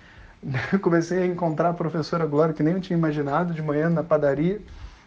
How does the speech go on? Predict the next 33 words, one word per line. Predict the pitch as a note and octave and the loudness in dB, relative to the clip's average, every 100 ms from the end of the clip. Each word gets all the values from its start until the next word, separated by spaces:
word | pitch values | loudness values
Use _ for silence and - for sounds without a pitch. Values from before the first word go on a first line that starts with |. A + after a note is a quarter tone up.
| _ - | _ -4
Na | C#3 | 2
verdade, | C#3 D3+ D3 D3+ D#3 | 6 6 6 4 4
ela | D3+ | 4
levava | C#3+ C#3 C3 C#3 C#3+ | 4 4 6 6 4
o | |
cachorro | C#3 - C#3 C#3 | -4 0 2 2
pra | C3 | 0
passear. | B2+ B2+ - B2 C#3 - - - _ - _ _ - - - - - | -2 -2 0 0 0 -2 -14 -20 _ -20 _ _ -20 -20 -20 -16 2
E | D3+ | 4
eu | |
queria | D3 E3+ | 4 4
fazer | F#3+ F#3+ F#3+ | 6 6 6
algum | F3 G3+ | 6 2
seva, | - F#3 G3+ E3+ | 4 8 8 8
porque | C3 C#3 - C#3+ | 0 -6 0 2
faz | F3+ - | 2 0
parte | - F3+ - | 4 4 4
do | D#3+ | 2
ritual, | D#3 - C3 C3+ | 2 0 2 2
sabe? | C3 E3+ G3+ G3 - - - - | 4 4 4 2 -14 -20 -12 -8
O | |
seva | - - E3+ G3+ | -4 2 4 4
não | F#3+ | 4
é, | G3 | 2
tipo, | F#3 - | 0 -4
você | - | -4
quer | D3 | -2
puxar | E3 E3 - | -2 -2 -2
saco. | C#3+ - B2 - - - - | 0 0 -2 -4 -18 -20 -8
Por | - | 0
mais | C#3 D3+ F3+ | 2 2 0
que | - | 0
eu, | F3 | -2